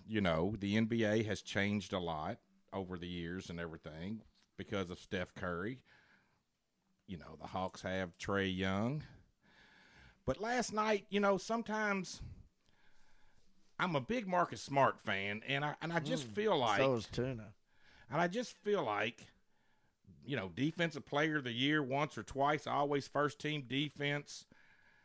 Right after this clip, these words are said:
Speaker 1: He doesn't always get the respect from the officials with his defensive plays.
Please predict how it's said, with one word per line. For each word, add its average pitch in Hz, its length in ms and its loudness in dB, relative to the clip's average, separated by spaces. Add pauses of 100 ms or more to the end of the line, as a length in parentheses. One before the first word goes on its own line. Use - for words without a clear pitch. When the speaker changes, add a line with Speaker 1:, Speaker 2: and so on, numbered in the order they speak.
(220)
Speaker 1:
He 330 180 -6
doesn't 320 380 -2
always 254 420 0
get - 280 -2
the 247 80 4
respect - 640 -2
from 170 320 0
the 233 80 -2
officials 175 760 0
with 151 220 -2
his 156 140 0
defensive 151 580 0
plays. 98 640 0